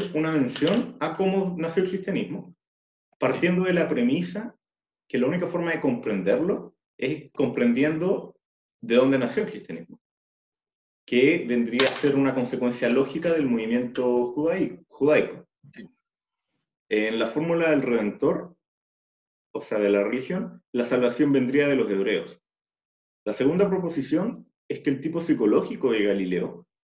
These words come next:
Speaker 1: es reconocible en su completa degeneración.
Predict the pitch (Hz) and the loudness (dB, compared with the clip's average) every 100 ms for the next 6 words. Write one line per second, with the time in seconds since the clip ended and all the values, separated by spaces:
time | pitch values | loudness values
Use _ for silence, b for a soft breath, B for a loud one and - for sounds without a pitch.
0 | _ 127 151 151 143 117 131 156 165 180 | _ -6 -2 0 0 0 4 4 4 0
1 | - 131 - 120 104 139 147 143 135 117 | 0 -4 -4 -6 -2 -2 2 0 0 -2
2 | 101 101 101 87 - | -2 -4 -6 -8 -12